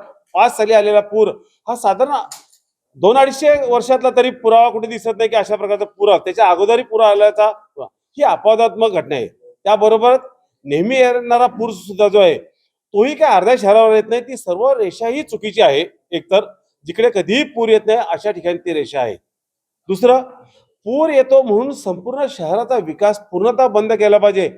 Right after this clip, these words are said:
हे चुकीचं आहे. तर शासनाने काही अटी शर्ती जशा का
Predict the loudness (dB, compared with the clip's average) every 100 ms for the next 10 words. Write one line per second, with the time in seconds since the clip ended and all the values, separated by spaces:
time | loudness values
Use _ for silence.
0 | _ _ _ -6 -6 -6 -6 -2 2 2
1 | 0 -4 _ _ _ 2 2 2 -4 _
2 | _ _ _ -4 -2 0 2 4 2 0
3 | -14 _ -4 0 2 0 -2 0 0 0
4 | -4 -2 0 0 4 4